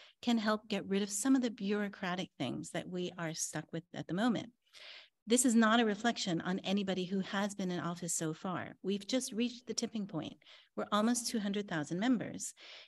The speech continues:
And we grew from a very small organization very, very fast. And we're gonna get a lot more people next year. In order to reduce bureaucracy,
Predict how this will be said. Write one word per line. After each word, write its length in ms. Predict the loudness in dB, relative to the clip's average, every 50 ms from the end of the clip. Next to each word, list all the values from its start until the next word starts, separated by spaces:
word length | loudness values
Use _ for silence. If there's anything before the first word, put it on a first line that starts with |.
| _ 0
And 220 | 2 2 2 2 0
we 220 | 0 0 0 0
grew 340 | 0 0 2 4 4 4 4
from 220 | 2 2 2 2
a 80 | 2 2
very 420 | 0 0 4 6 6 8 8 8
small 300 | 6 6 4 4 2 2
organization 760 | 0 -2 0 0 0 0 2 2 0 0 0 0 -2 -4 -4 -6 -8
very, 440 | -10 -8 -2 0 2 2 2 2 2
very 240 | 0 0 -2 -2 -2
fast. 400 | -2 -2 -2 -2 -2 -4 -6 -6
And 140 | -6 -4 -4
we're 100 | -4 0
gonna 160 | 0 0 0
get 140 | 0 -2 -4
a 80 | -4
lot 360 | -2 -2 -2 -2 -2 -4 -6 -6
more 160 | -6 -6 -6
people 340 | -6 -8 -10 -8 -8 -8 -6
next 380 | -6 -8 -8 -12 -14 -14 -12
year. 220 | -12 -12 -12 -14 -16 _ _ _ _ _ _ _ _ _ _ _ _ _ _ -20 -18 -18 -16 -18 -18 -20 _ _ _ _ _ 0
In 140 | 0 0 2
order 380 | 2 2 4 4 2 2 0 -2 -6 -4 -4 0
to 240 | 2 2 2 0 -2 -4 -10 -8
reduce 600 | -4 -4 -4 -4 -2 0 2 2 2 2 0 -2
bureaucracy, 800 | -2 -2 0 0 0 0 -2 -4 -4 -4 -4 -2 -2 -4 -4 -6